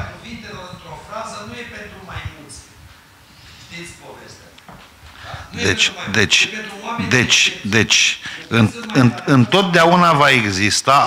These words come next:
Speaker 2: abordarea, avocații au un interes.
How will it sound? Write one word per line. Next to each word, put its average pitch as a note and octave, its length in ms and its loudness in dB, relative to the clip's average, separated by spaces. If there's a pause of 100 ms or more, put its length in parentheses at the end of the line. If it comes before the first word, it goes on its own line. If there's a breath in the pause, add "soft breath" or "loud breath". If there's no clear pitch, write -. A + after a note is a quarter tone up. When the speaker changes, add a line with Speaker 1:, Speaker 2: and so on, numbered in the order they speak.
(120)
Speaker 2:
abordarea, A2+ 840 4 (320)
avocații B2+ 1040 0
au C3+ 460 4
un B2 120 -8
interes. A2+ 640 -2